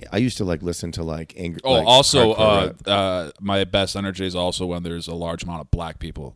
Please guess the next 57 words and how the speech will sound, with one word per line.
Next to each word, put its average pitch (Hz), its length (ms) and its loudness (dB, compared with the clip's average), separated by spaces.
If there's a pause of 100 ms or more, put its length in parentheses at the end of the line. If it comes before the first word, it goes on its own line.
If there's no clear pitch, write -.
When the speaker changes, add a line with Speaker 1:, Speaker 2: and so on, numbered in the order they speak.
Speaker 2:
in 71 120 -16
the 73 120 -14
audience. 76 340 -12
Speaker 1:
Yeah, 135 160 2
why 113 200 0
is 135 160 0
that? 76 260 -10
Speaker 2:
Um, 135 340 8
because 127 760 0
you 117 220 -4
wanna 151 160 0
talk 123 220 2
about 117 160 2
being 117 100 0
able 104 140 -4
to - 60 -4
say 107 160 0
whatever 98 340 2
you 90 120 -4
want. 90 440 -6
Speaker 1:
Yeah. 85 220 0
Speaker 2:
It's, - 340 -8 (120)
that's 101 360 -4
it 82 240 -12
right 80 260 -14
there. 78 400 -18 (120)
Um, 78 440 -20 (260)
it's, 90 400 -10
it, 92 220 -12
they 104 140 0
just 110 200 -4
care 95 200 -4
if 87 100 -14
you, - 140 -18
all 98 100 0
they 95 140 -6
care 98 160 -8
about 87 180 -10
in 85 60 -18
black 85 240 -12
rooms 85 160 -16
is, 80 200 -18
are 85 160 -12
you 82 160 -16
funny? - 520 -20
Speaker 1:
Yeah. 82 240 -4 (440)
Speaker 2:
That's 85 300 -12
it. 69 200 -20 (280)
Speaker 1:
Yeah, 101 220 -2
and 123 100 -2
you 151 60 -2
got, 120 160 0
I 98 100 -4
fe-, - 140 -8 (120)
I, 104 120 -4
like, 95 400 -4 (400)
you're, 98 220 0